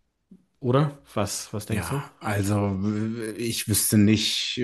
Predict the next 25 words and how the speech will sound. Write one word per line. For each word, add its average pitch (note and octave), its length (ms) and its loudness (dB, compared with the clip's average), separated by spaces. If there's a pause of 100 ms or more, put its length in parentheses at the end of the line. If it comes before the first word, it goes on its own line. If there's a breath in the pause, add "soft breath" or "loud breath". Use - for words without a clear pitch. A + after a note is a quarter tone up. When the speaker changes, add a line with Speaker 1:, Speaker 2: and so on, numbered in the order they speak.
(120)
Speaker 2:
einige A2 340 4
haben G#2+ 140 6
ja G#2 80 2
gesagt, G2 340 -2
dass G2 180 -6
England G2+ 360 2
gegen F#2+ 260 0
Wales F#2+ 500 2
war F#2 140 -2
Man F#2 340 2
against F#2+ 360 -2
Boys A2 420 4
und G2+ 80 -2
das F2+ 160 -6
haben G2 100 0
wir F2+ 80 0
schon - 220 -4
öfters G#2 300 -2
mal G#2+ 140 2
gehört. G#2+ 160 4
Also G2+ 420 2
England, A2+ 540 4 (100)
Männer, G#2 440 2
Herren, G#2+ 520 0 (500 loud breath)
Wales, G2+ 520 0